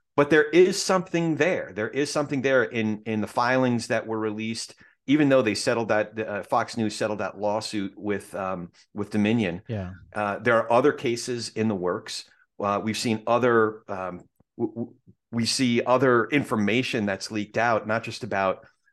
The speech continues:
Speaker 1: um, not just about Tucker Carlson, but about Hannity, about other
Speaker 2: Yeah.
Speaker 1: networks, about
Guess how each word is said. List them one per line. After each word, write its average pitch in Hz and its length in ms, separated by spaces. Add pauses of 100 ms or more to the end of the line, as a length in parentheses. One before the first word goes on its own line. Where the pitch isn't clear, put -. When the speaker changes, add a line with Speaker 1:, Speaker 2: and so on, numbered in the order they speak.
(120)
Speaker 1:
um, 90 380 (160)
not 117 160
just 120 160
about 101 180
Tucker 98 200
Carlson, 110 420
but 98 140
about 85 240
Hannity, 113 480
about 92 280
other 117 220
Speaker 2:
Yeah. 90 60
Speaker 1:
networks, 107 560
about 98 180